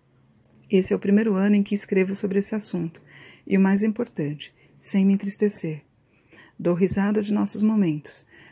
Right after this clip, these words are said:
Agradeço imensamente a vez da tabuada,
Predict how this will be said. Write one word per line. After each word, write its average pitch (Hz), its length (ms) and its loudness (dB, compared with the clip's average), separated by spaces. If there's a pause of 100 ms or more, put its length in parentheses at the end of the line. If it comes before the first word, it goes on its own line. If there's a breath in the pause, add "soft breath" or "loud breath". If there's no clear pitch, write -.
(140)
Agradeço 180 480 0
imensamente 196 840 -2
a 185 140 -4
vez 190 260 2
da 190 80 -2
tabuada, 185 640 -4